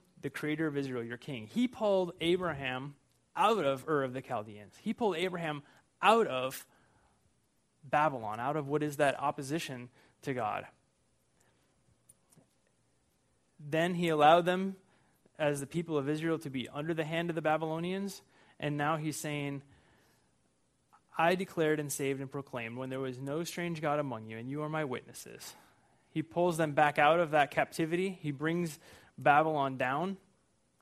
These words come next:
Verse fourteen is a promise. He says, "For your sake, I send to Babylon.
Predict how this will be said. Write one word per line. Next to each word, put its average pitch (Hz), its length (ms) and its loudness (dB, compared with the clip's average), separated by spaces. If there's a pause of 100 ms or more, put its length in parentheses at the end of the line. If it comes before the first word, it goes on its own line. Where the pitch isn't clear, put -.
(240)
Verse 156 220 2
fourteen 165 360 0
is 143 120 -2
a 131 40 -4
promise. 143 600 -4
He 143 80 -8
says, 135 280 -8 (100)
"For 143 140 -4
your 190 180 2
sake, 151 340 2
I 208 240 2
send 139 380 -2
to 143 60 -4
Babylon. 131 520 4